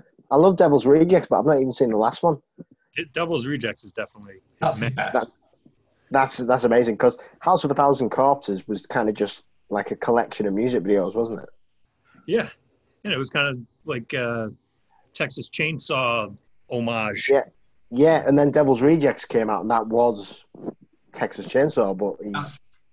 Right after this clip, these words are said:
Speaker 3: that's like what happened after Texas Chainsaw, isn't it? It's like, as if the
Speaker 1: It's
Speaker 3: film
Speaker 1: like the
Speaker 3: just
Speaker 1: un-, unofficial sequel, isn't it, really?
Speaker 3: Yeah,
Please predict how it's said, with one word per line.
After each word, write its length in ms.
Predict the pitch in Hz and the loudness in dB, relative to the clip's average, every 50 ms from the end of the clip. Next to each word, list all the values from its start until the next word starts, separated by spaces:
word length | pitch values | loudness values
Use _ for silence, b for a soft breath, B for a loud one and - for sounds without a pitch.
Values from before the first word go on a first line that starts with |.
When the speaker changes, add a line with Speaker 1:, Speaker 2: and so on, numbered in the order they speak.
| _ _ _ | _ _ _
Speaker 3:
that's 240 | - 160 156 151 - | -4 -4 -4 -2 0
like 280 | 151 143 139 135 - - - _ _ _ _ | 0 2 2 0 -4 -10 -20 _ _ _ _
what 220 | _ 143 - - - | _ 0 2 2 2
happened 400 | - 143 151 - 123 131 131 127 | 2 0 0 0 2 0 2 2
after 280 | 143 135 131 - - 127 | 2 0 0 -4 -8 -10
Texas 400 | - - 127 123 - - - 127 | -8 -8 -10 -10 -12 -16 -18 -14
Chainsaw, 540 | - - 120 113 117 123 - 117 90 - - _ | -10 -10 -8 -8 -8 -10 -12 -12 -12 -14 -16 _
isn't 160 | 117 113 110 | -16 -16 -14
it? 140 | 104 - - | -14 -14 -14
It's 160 | 95 - - | -14 -14 -14
like, 340 | 113 104 104 104 - - _ _ _ _ _ _ | -14 -12 -12 -14 -16 -18 _ _ _ _ _ _
as 140 | - 127 127 | -8 -6 -6
if 160 | 127 127 131 | -4 -6 -8
the 80 | - 131 | -10 -10
Speaker 1:
It's 140 | - 135 - | -12 -8 -6
Speaker 3:
film 120 | 123 117 | -2 0
Speaker 1:
like 120 | 139 120 117 | 0 2 4
the 80 | 135 | 4
Speaker 3:
just 140 | 143 143 147 | 4 4 4
Speaker 1:
un-, 40 | 151 - - | 2 2 2
unofficial 540 | 156 156 151 135 - 156 147 - - 143 127 | 2 4 4 2 2 2 2 4 4 2 2
sequel, 480 | - - 147 147 147 143 - 127 120 123 | 2 4 4 4 4 4 4 4 4 4
isn't 160 | 127 127 135 | 4 2 0
it, 120 | 110 87 | -2 -2
really? 260 | 85 90 90 87 104 107 - | -4 -8 -8 -8 -10 -10 -10
Speaker 3:
Yeah, 140 | 120 - | -12 -12